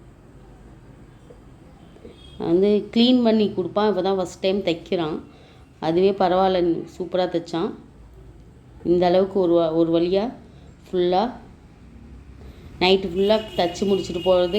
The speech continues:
காலையில வந்து க்ளீன் பண்ணலான்றது, அப்புறம் அர்ஜென்ட் உக்-, உட்கார்றது அப்படியே ஆயிரும். இன்றைக்கி இதை சொல்லி ஃபுல்லா க்ளீன் பண்ணியாச்சு. பூஜைக்கும் சாமி கும்பிட வேண்டியது தான் நம்ம ஆயுத பூஜைக்கு.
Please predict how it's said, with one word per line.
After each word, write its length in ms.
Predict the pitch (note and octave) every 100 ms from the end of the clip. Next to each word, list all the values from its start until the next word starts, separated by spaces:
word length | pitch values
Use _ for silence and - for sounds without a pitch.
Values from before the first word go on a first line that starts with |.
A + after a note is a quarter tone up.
| G#3+
காலையில 460 | F#3 F3+ F#3 G3
வந்து 280 | F3+ F3 F#3 C4+ - - - - -
க்ளீன் 280 | G3+ G3+ G3+
பண்ணலான்றது, 520 | F#3+ F#3+ G3+ F3+ F3
அப்புறம் 400 | B3 G#3 G#3+ G#3+
அர்ஜென்ட் 420 | F3+ F3 F#3+ G3 F#3+
உக்-, 200 | F#3 - -
உட்கார்றது 680 | F3 F3+ F#3 F3 F3 F3+ B3+ C#4 - - - -
அப்படியே 420 | E3+ E3+ F#3+ G3+
ஆயிரும். 340 | G3 F3 G3 A3+
இன்றைக்கி 380 | F3+ E3+ E3+ E3+ E3 D#3+
இதை 200 | E3 E3+
சொல்லி 300 | F3 F3 A3+ C#4+ - - - - - - -
ஃபுல்லா 260 | F#3+ F#3+ F#3+ F#3+
க்ளீன் 320 | F3+ F#3+ F3
பண்ணியாச்சு. 580 | E3 E3+ D#3+ D3+ - B3+ - - - - - - _ _ _ - -
பூஜைக்கும் 600 | F#3+ F#3+ F#3 F#3 G3 B3 C#4+ - - - - - _ - - _ _ - - -
சாமி 320 | G3+ G3+ G3+ F3
கும்பிட 320 | F3 F3+ G3
வேண்டியது 320 | F#3+ E3+ E3
தான் 140 | F3 F3+
நம்ம 120 | E3+
ஆயுத 280 | D#3+ E3+ E3+
பூஜைக்கு. 440 | E3 D#3 D3+